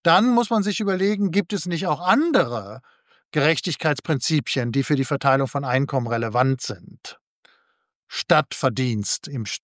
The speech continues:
substanziellen Sinne, der ja nicht greift. Und dann haben wir nämlich Platz, auch gedanklich Platz dafür zu sehen,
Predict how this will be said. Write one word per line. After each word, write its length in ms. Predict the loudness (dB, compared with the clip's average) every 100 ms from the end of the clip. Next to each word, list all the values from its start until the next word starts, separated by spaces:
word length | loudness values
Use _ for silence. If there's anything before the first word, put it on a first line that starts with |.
| -8
substanziellen 680 | -6 -2 -2 0 -2 -2 -2
Sinne, 320 | -2 -2 -4 -4
der 160 | -2
ja 200 | -2 -2
nicht 420 | -4 -4 -6 -10 -16 _ -2
greift. 600 | 4 4 4 -6 -18 -20 _ _ _ _ _ _ _ _ -8
Und 200 | 0 4
dann 260 | 4 4 2
haben 160 | 0
wir 80 | 2
nämlich 280 | 2 0 -2
Platz, 340 | 0 0 0
auch 180 | 0 0 0
gedanklich 680 | 2 4 4 2 -6 -6
Platz 320 | 2 2 2 -2
dafür 360 | -4 -2 -6
zu 140 | -4 -6
sehen, 400 | -2 0 0